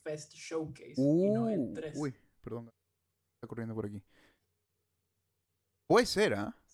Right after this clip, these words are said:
Speaker 1: ¿Será? ¿Me entiendes? Como, y que esté Sony involucrado, como
Speaker 2: Yo creo que
Speaker 1: a lo
Speaker 2: Sony
Speaker 1: que
Speaker 2: va a hacer su, su E tres, lo va a hacer ahí.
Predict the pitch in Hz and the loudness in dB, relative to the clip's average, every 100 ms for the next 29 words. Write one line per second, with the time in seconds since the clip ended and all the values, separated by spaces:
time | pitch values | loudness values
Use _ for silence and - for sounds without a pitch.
0 | _ _ _ - - 131 139 226 151 139 | _ _ _ -14 -12 -6 -4 -4 -4 -8
1 | 220 190 165 151 139 135 147 - - 180 | -8 -8 -10 -12 -12 -12 -12 -10 -8 -6
2 | 208 220 220 214 202 226 240 247 214 - | -6 -8 -10 -10 -12 -12 -12 -14 -12 -12
3 | 147 165 175 214 185 160 156 160 160 160 | 0 4 6 6 6 8 8 10 8 8
4 | 165 - 139 123 - 135 123 120 127 113 | 4 2 -2 -2 4 8 8 6 2 4
5 | 98 98 95 - | 4 2 -6 -8